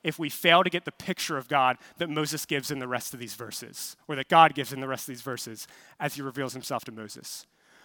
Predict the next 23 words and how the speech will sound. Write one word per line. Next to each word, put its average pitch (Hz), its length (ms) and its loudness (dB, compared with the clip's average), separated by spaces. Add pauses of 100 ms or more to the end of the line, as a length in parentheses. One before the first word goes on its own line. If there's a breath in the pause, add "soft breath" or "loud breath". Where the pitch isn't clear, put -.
(140 soft breath)
First, - 420 8 (160)
we, 190 200 -6
we 185 140 0
find 196 440 10
that 156 140 4 (480 soft breath)
God 190 340 12
is 175 140 4
a 165 80 6
surprisingly 190 1080 6
unsettling 143 760 0 (240)
God. 120 320 -2 (580)
Or 180 100 4
sorry, 190 260 6 (180)
<laughs> - 240 -10
that 196 60 4
was 190 140 0
the - 40 -6
first 196 220 0
point. 160 260 0 (440 soft breath)
I - 80 -2
got 160 80 4
myself 151 260 -2
lost. 120 300 -4